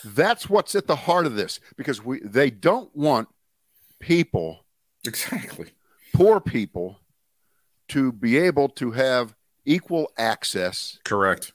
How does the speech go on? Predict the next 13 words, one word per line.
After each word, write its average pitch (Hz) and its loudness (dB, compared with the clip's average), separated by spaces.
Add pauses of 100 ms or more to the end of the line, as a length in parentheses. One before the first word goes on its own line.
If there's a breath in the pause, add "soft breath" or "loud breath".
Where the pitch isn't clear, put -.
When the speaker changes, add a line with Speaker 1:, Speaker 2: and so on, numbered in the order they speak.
(140)
Speaker 1:
to 120 0
health 135 0
care 131 2
in 101 -8
general. 269 0 (100)
Speaker 2:
Underline 104 2
that. 87 -2
Speaker 1:
And 98 -8
certainly 160 2 (160)
abortion 147 2
care 107 -2 (360)
Speaker 2:
Underline 98 0
that. 62 -6